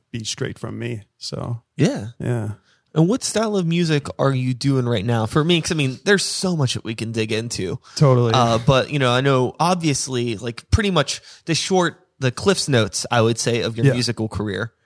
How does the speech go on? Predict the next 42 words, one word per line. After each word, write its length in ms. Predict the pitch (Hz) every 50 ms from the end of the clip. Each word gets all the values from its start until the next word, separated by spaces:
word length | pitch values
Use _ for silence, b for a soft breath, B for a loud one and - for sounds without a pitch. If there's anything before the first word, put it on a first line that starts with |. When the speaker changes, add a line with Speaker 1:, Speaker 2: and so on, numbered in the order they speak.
| B B B B B B B B B
Speaker 2:
would 160 | - 135 131 117
be, 240 | 131 127 120 120
like, 300 | 123 113 110 - - -
you 60 | 131 127
know, 260 | 117 107 107 82 -
starting 480 | - - - - 143 139 139 135 131 127
in 160 | 123 113 113 - -
a 80 | 123
rock 340 | 117 120 117 123 123 - -
background 680 | - 107 113 - - 120 113 110 98 90 113 123 - -
Speaker 1:
Right. 240 | 131 135 120 110 -
Speaker 2:
and 140 | 135 131 -
ending 360 | - 135 131 123 123 123 120
up 200 | 110 113 - 127
in, 180 | 120 123 117
like, 240 | 110 107 110 - 120
more 380 | 127 135 127 127 123 113 - -
of 240 | 113 113 107 107 101
a 260 | - 110 110 95 - - - _ -
electronic 600 | 127 120 123 - - - - 156 165 165 156 -
focused 460 | - - 123 110 104 - 117 - -
background, 500 | - 117 107 107 - - 127 120 113 117 - -
or 460 | 180 240 247 202 160 131 131 120 b b b b b -
what 180 | 139 127 -
some 260 | - - 143 123 120
may 140 | 120 117 117
argue 400 | - 117 113 117 117 113 113 110
is 240 | - - 113 104 -
modern 480 | 117 113 120 135 135 127 107 107 107 107
rock, 500 | 110 107 101 120 - - - - - - -
Speaker 1:
Right. 300 | 127 127 123 127 120 120
Speaker 2:
depending 320 | 151 - 143 131 127 123
on 260 | 117 117 120 110 101
your 140 | - 127 123
perspective. 760 | - - 98 92 - - 123 143 - - 110 104 98 120 120
Like, 160 | 117 127 - -
what's 280 | - 151 170 117 107 -
Speaker 1:
Yeah. 60 | 165
Speaker 2:
your 60 | 160
take 280 | - - 117 - - 104
on 140 | - -
that? 180 | 82 87 71